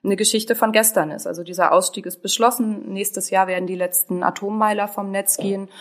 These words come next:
und haben dann angefangen, uns zu informieren, wie das eigentlich in anderen Ländern aussieht, haben eben zum einen beleuchten wollen, dass es Staaten gibt wie China, die gerade in neue Atomreaktoren investieren, neue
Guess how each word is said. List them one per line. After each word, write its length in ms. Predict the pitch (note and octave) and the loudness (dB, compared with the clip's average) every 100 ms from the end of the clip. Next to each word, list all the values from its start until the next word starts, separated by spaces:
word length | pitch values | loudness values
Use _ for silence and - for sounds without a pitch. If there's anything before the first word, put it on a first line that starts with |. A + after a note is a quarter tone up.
| - - - | -18 -18 0
und 140 | G3 | 4
haben 180 | F#3 G3+ | 4 4
dann 300 | G#3+ G#3+ G#3+ | 4 2 -2
angefangen, 1160 | - F#3+ A3 A3 A3 _ - - F#3+ G3+ A3 D#3+ | -2 -2 -2 -6 -10 _ -18 0 0 2 -2 -4
uns 400 | G3 - - - | -4 -6 -8 -8
zu 160 | - A3 | 0 2
informieren, 580 | G#3+ A3 G#3+ G#3+ A#3+ A#3+ | 2 2 0 0 0 0
wie 80 | |
das 160 | G#3+ A3 | -2 -2
eigentlich 320 | G3 G3+ G#3 | -2 -2 -8
in 80 | G3 | -4
anderen 300 | - G3 F#3+ | -4 -4 -4
Ländern 380 | F3+ G3 A#3 A#3 | -2 0 0 2
aussieht, 480 | A3+ A#3 A#3+ A#3 G#3 | 0 0 -8 -10 -10
haben 160 | G3 | -10
eben 280 | G3 F#3+ F#3 _ _ _ _ - | -8 -10 -12 _ _ _ _ -6
zum 240 | - F#3+ | 0 0
einen 720 | - F#3 G#3+ A#3 A3+ A3 - | 2 2 2 -2 -6 -10 -10
beleuchten 600 | - G3+ F#3 A#3 - B3 G#3 | -8 4 4 4 0 -2 -2
wollen, 440 | G3+ G#3 G#3 G3+ _ _ _ _ - | -4 -6 -10 -14 _ _ _ _ 2
dass 220 | F#3+ F#3+ | 2 4
es 240 | G3+ - - | -2 -4 -2
Staaten 420 | - E3 G3+ A3+ | 2 2 4 0
gibt 200 | A3 - | -2 -10
wie 80 | G3 | -8
China, 460 | - F#3+ A#3 C#4 | -6 -8 -6 -8
die 140 | A3+ G#3+ | -8 -8
gerade 460 | G3+ G3 G3 G3+ - _ _ _ | -4 -4 -6 -14 -16 _ _ _
in 280 | - G3 F#3+ - - | 4 4 4 -4 2
neue 320 | F3+ F#3+ G#3 | 4 6 6
Atomreaktoren 920 | F#3 G3+ G3+ F#3+ F#3 - F#3+ F#3 F#3 | 4 -2 -8 -8 -8 -10 -12 -12 -10
investieren, 680 | F#3 F3+ F#3 - B3+ C#4+ A#3 | -6 -4 -6 2 2 2 0
neue 380 | F#3+ F#3+ F#3 | -2 -2 -4